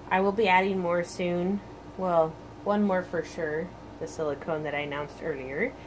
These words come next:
And hopefully a few more 'cause we have, you know, more space in the nursery for them.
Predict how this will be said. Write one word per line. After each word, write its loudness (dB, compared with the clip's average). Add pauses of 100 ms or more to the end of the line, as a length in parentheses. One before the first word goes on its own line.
(460)
And 2
hopefully 0
a 2
few 0
more 4
'cause -4
we -6
have, 0 (180)
you -4
know, -2
more -2
space -4
in 0
the 0
nursery -2
for -2
them. 0